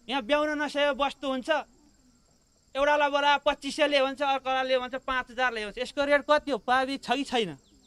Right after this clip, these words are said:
यो मुख्य कुरो यहाँ हामीलाई हुनु पर्यो। मेरो माग यही हो।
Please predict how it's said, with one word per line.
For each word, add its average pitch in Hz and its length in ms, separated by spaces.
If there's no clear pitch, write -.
यो 254 60
मुख्य 269 300
कुरो 262 200
यहाँ 240 180
हामीलाई 226 260
हुनु 208 180
पर्यो। 175 280
मेरो 240 180
माग 226 240
यही 196 160
हो। 143 80